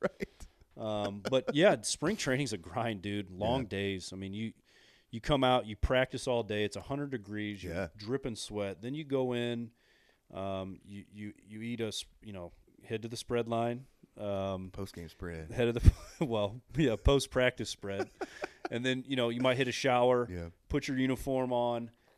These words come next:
Speaker 2: and then you head out at one o'clock in the hottest part of the day, and you go, you know, you might have to throw an inning that day, or, or you're, either if you're, if you're not doing that, your radar gun or your charting or something. Um, and then, you know, by three thirty, it's time to go.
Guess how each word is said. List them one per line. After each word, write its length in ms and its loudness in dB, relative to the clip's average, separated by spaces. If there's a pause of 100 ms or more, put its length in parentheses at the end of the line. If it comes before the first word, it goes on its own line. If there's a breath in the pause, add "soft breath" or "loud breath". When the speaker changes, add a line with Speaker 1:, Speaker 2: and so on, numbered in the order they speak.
Speaker 2:
and 100 -2
then 80 0
you 100 0
head 160 4
out 220 6
at 160 -2
one 160 0
o'clock 480 -2
in 60 -4
the 80 -2
hottest 260 -2
part 160 2
of 40 0
the 40 -2
day, 320 2
and 100 -4
you 60 -6
go, 340 0 (300)
you 140 -6
know, 200 -8
you 120 -8
might 160 0
have 100 0
to 80 -20
throw 380 2
an 80 -2
inning 220 0
that 180 -4
day, 180 -2
or, 280 -2
or 200 -4
you're, 220 -8 (100)
either 220 -6
if 100 -12
you're, 160 -12
if 140 -12
you're 60 -4
not 180 -2
doing 140 -2
that, 280 0
your 300 -6
radar 420 -2
gun 320 -4
or 60 -6
your 140 -6
charting 440 -6
or 80 -10
something. 480 -10 (640 soft breath)
Um, 340 -4
and 160 -8
then, 300 -4
you 80 -10
know, 120 -6
by 200 -4
three 220 -6
thirty, 440 2
it's 160 -2
time 240 -2
to 80 -4
go. 240 -2